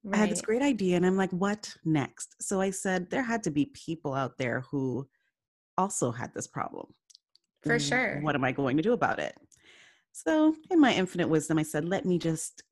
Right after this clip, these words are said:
Speaker 1: do a blog." So I started posting things on a blog, absolutely free blog, blog. I used WordPress
Speaker 2: <laughs>
Speaker 1: and just started writing about things that I've learned along the way.
Speaker 2: Yeah.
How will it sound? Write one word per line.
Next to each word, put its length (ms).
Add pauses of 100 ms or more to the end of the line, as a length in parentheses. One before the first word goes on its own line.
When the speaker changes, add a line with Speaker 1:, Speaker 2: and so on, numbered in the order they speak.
(160)
Speaker 1:
do 160
a 60
blog." 440 (460)
So 180
I 60
started 560
posting 480
things 280
on 120
a 40
blog, 460 (360)
absolutely 500
free 160
blog, 400
blog. 200
I 60
used 260
WordPress 640 (460)
Speaker 2:
<laughs> 220
Speaker 1:
and 280 (240)
just 140
started 240
writing 220
about 180
things 200
that 100 (100)
I've 240
learned 480
along 300
the 80
way. 280 (460)
Speaker 2:
Yeah. 300